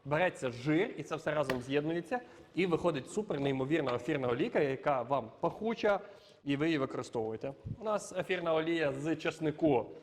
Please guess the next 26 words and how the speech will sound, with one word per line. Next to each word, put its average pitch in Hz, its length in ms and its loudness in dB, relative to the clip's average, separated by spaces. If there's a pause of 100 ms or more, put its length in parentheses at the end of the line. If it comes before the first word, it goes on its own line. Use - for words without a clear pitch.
(220)
Знаємо, 175 580 2
можемо, 151 460 2
практикуємо. 131 800 -4 (2000)
Ось 147 180 0
так. 165 400 0 (580)
І 156 240 2 (120)
беремо 139 300 0
нашу 131 280 -4
олійку. 135 420 -2 (760)
І 147 60 -2
ось 135 180 0
так 151 220 -2
це 135 80 0
олійкою 131 520 2
гарненько, 131 680 0
до 156 280 4
повного 139 540 2
практично, 160 540 -4
ну, 190 180 6
до 151 160 2
повного 180 340 4
допустимого 151 680 -2
в 139 60 -6
баночці, 131 480 -2
звісно 127 420 -4
ж, - 120 -14